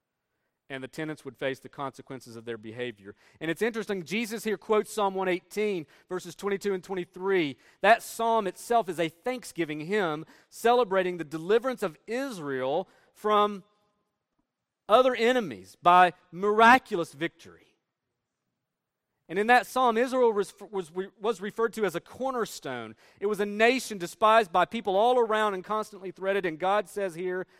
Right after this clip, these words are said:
that he would make it the capstone. Now you get to New Testament. The New Testament writers, and including Jesus, saw this imagery from Psalm one eighteen as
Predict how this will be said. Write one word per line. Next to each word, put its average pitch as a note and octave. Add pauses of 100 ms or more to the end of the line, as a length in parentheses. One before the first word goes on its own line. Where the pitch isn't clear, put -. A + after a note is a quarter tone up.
(100)
that D#3+
he F#3
would F3
make F#3
it G3
the D#3+
capstone. A#2+ (480)
Now D#3+
you G3+
get B3+
to G3+ (240)
New A3
Testament. D3 (1200)
The D#3+
New B3+
Testament G#3+
writers, G3+
and F#3+
including A#3
Jesus, D#3+ (200)
saw A#3
this G#3
imagery G3+
from F3
Psalm G#3+
one G3+
eighteen G#3+
as E3